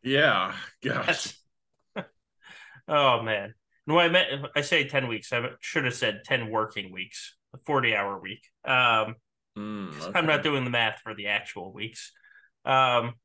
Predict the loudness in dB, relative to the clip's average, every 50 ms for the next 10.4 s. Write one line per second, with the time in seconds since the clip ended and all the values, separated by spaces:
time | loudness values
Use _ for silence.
0 | _ _ _ _ 2 2 2 2 0 2 2 2 2 2 2 2 2 2 2 0
1 | -2 -2 -2 -2 -2 -2 -4 -4 -10 -14 -12 -10 -8 -8 -10 -8 _ 0 0 0
2 | 0 -2 -6 -6 -6 -6 -8 -8 -10 -12 -12 -12 -14 -18 _ _ _ 0 0 2
3 | 0 -2 0 4 4 4 4 2 -2 -8 -10 -10 -2 -2 -2 -2 2 2 2 2
4 | 2 0 -2 -2 -2 -2 -2 -6 -10 -10 -8 -8 -8 -8 -8 -10 -12 -14 _ _
5 | -20 _ _ _ _ _ _ _ _ _ _ _ _ _ 0 2 4 4 4 4
6 | 4 4 4 2 0 -2 -6 _ _ _ _ 0 0 2 2 2 0 -2 0 2
7 | 2 2 2 0 -2 -4 -2 -2 0 0 -2 -4 -6 -12 -16 _ _ 0 2 2
8 | 2 0 -2 -4 -4 -6 -8 -10 -6 -4 -4 -2 -4 -6 -8 -14 -18 _ _ _
9 | -18 -8 -8 -8 0 0 0 2 4 2 0 2 2 0 2 2 0 -2 -2 -4
10 | -10 -8 -6 -6 -6 -6 -10 -16